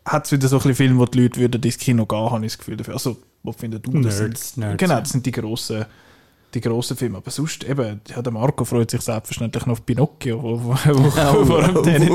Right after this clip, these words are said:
Speaker 1: rauskommt.
Speaker 2: Also
Speaker 1: Äh,
Speaker 2: eben, das sind, muss jetzt alles
Speaker 1: ja.
Speaker 2: sagen, alle Filme, die du aufgezählt hast, das sind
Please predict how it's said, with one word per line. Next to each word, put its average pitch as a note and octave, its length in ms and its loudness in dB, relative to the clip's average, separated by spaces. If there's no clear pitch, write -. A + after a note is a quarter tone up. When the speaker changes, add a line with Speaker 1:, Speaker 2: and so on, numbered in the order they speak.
Speaker 1:
rauskommt. D3 540 2
Speaker 2:
Also A#2 220 0
Speaker 1:
Äh, - 60 2
Speaker 2:
eben, G3 80 0
das F#3 160 -2
sind, E3 240 2
muss D3+ 160 0
jetzt D3+ 160 -2
alles D#3+ 140 0
Speaker 1:
ja. D3 60 2
Speaker 2:
sagen, D3+ 100 0
alle E3 140 0
Filme, E3+ 300 0
die - 80 -6
du F3+ 140 -6
aufgezählt E3 480 -4
hast, D3+ 220 -4
das - 120 -10
sind D3 300 -4